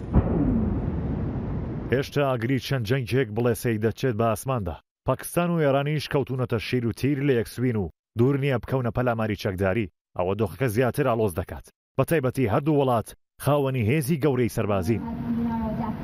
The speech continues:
پاکستان و وڵاتە بەهێزە ئیسلامیەکە، خاوەنی چەکی ئەتۆم و بەهێزترین هەواڵگری جیهان، خاوەنی پێگێکی سەربازی گەورەیە. دوای ئەوەی ئێران بۆ بە ئامانجگرتنی گروپە چەکدارە دژ بە بەرەکانی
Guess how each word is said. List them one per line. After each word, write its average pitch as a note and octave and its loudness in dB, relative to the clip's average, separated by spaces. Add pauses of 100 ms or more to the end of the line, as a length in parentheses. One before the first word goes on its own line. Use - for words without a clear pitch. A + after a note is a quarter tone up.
(1300)
پاکستان D#3+ 0
و F#3 2
وڵاتە D3 2
بەهێزە B2 2
ئیسلامیەکە، G#2+ -2 (320)
خاوەنی G2+ 0
چەکی C3+ 0
ئەتۆم D3 0
و D3+ 0
بەهێزترین C3 2
هەواڵگری A2+ 0
جیهان، G#2 0 (320)
خاوەنی B2 2
پێگێکی B2 0
سەربازی A2+ 0
گەورەیە. G#2 2 (280)
دوای A#2 4
ئەوەی B2+ 4
ئێران C#3 2 (420)
بۆ C3+ 6 (160)
بە D3+ 2
ئامانجگرتنی C3+ -2
گروپە B2 0
چەکدارە A#2 2
دژ C3 0
بە C#3 0
بەرەکانی A#2+ -2